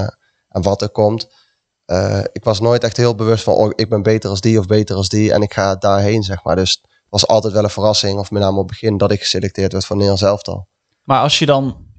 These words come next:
Speaker 2: een relatief korte periode met elkaar bent,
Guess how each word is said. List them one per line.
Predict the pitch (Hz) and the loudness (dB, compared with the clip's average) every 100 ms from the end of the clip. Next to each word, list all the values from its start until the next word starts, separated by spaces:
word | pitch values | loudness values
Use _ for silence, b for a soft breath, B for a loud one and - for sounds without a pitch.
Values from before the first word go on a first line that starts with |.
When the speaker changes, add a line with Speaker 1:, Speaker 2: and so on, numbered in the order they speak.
| _ | _
Speaker 2:
een | 127 123 | -2 0
relatief | 120 131 123 147 131 | 2 0 0 -2 -2
korte | - 165 - | -2 -4 0
periode | 135 127 160 147 | 2 4 2 2
met | 117 | -2
elkaar | 113 113 | -2 0
bent, | 107 107 135 | 0 0 -2